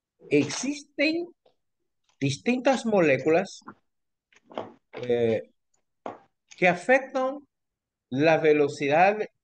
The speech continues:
de una enzima. Hay dos tipos, ¿verdad? Una que las frena y otra que las motiva. Las que las frena es el inhibidor enzimático. ¿Sí? Aquí está un ejemplo.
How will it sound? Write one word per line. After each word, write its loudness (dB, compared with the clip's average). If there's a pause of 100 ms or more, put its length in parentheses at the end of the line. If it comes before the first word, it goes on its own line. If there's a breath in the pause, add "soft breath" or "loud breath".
de 0
una -2
enzima. -6 (1200)
Hay 4
dos 2
tipos, -4
¿verdad? 2 (760)
Una 4
que 0
las -2
frena -2 (260)
y -4
otra 0
que 0
las -4
motiva. -6 (460 loud breath)
Las -2
que 0
las -2
frena 0
es -2
el -2
inhibidor 0
enzimático. -8 (1400)
¿Sí? 4
Aquí -2
está 0
un 0
ejemplo. -2